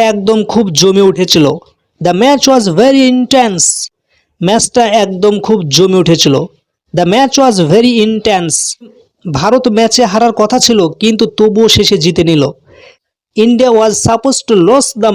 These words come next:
match, but still won in the end. India was supposed to lose the match, but still won in the end. ভারত ম্যাচে হারার কথা ছিল, কিন্তু তবুও শেষে জিতে নিল।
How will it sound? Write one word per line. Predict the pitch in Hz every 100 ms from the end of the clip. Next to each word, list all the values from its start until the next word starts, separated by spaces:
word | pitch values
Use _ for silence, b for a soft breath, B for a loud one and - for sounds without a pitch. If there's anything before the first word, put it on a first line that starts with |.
| 185
match, | 247 233 165 - 160
but | 208 220 240
still | - 269 233
won | 240 233
in | 214
the | 196 190 247
end. | 262 175 127 - - _ _ _ _ _ _ -
India | 226 240 254 226
was | 220 202 -
supposed | 226 269 254 -
to | 220 170
lose | 233 - -
the | 220 196 196
match, | 254 202 - - 165
but | 214 240 -
still | - 254 233
won | 240 226
in | 208
the | 196 202 277
end. | 226 143 - - _ _ _ _ _ _ _ -
ভারত | 151 185 254 247
ম্যাচে | 226 226 - 180
হারার | 202 185 180
কথা | 196 254 -
ছিল, | 202 156 143 - -
কিন্তু | 240 226 220 -
তবুও | 226 233 254
শেষে | - 196 190
জিতে | 165 175
নিল। | 160 151